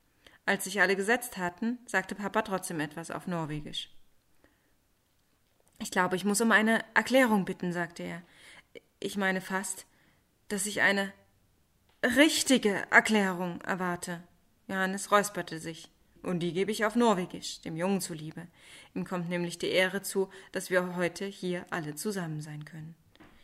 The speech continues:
Die Frau mit dem Silberkreuz schien zu verstehen, was er sagte, denn sie nickte Joachim zu und lächelte. „Weiter“, sagte Papa. „Schon als ich gestern hier war,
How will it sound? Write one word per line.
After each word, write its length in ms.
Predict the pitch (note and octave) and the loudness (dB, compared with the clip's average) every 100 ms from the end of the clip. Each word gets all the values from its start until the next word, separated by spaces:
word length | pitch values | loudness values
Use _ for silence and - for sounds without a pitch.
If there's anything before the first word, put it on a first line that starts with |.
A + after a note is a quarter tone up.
| - - | -20 -18
Die 40 | - | 0
Frau 200 | - D#4 | 8 8
mit 160 | A#3 | 8
dem 100 | F#3 | 4
Silberkreuz 720 | E3+ G3 A3 G#3+ - G3+ G3+ | 4 6 6 2 0 -2 0
schien 160 | - F3 | -4 -4
zu 100 | - | -6
verstehen, 440 | F#3+ F3+ - F3+ | -8 -4 -2 0
was 160 | F3 E3+ | -2 -2
er 80 | F#3 | 4
sagte, 340 | G#3 G3 - | 6 6 2
denn 180 | - F3 | -6 -6
sie 100 | F3 | -4
nickte 280 | E3+ E3 F#3+ | -6 -8 -8
Joachim 420 | F#3+ G3+ A3 A#3+ | -4 -2 -2 -6
zu 200 | - C#4+ | -4 -2
und 180 | F3+ E3 | -2 -4
lächelte. 500 | D3+ D3 - - D#3+ _ _ _ _ _ _ _ _ _ _ _ _ | -10 -12 -14 -14 -20 _ _ _ _ _ _ _ _ _ _ _ _
„Weiter“, 460 | G#3 C4 D#4 G#3+ F#3 | -2 0 2 2 2
sagte 280 | F#3 - - | -2 -4 -10
Papa. 400 | E3 D#3+ D#3+ E3+ _ _ _ - - _ | -12 -14 -14 -18 _ _ _ -20 -20 _
„Schon 140 | - | -6
als 240 | F#3+ F#3 F#3+ | 0 0 0
ich 160 | F#3+ | -2
gestern 420 | - B3 B3 G3 E3+ | 2 2 2 -2 -2
hier 220 | F3+ F3+ | -4 -2
war, 240 | F3 E3+ | -4 -6